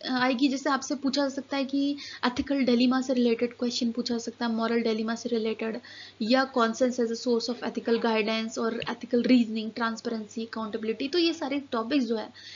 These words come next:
इसमें पूछे जा सकते हैं। So, this is the syllabus। और यहाँ पर आप हिंदी में देख सकते हैं, लोक प्रशासन में नैतिक सद्गुण एवं मूल्य,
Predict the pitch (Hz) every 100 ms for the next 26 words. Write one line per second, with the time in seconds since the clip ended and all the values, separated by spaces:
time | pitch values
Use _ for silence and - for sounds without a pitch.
0 | - 254 247 285 262 214 254 247 262 247
1 | 208 - 226 - - - - - - -
2 | - - 320 339 330 - _ _ - 247
3 | 254 311 302 339 330 _ _ _ _ _
4 | _ _ _ - 220 311 - - 233 220
5 | 240 233 233 220 220 226 220 233 - 302
6 | 240 226 - - 226 - 226 226 220 208
7 | 247 - 220 196 247 - 214 208 202 233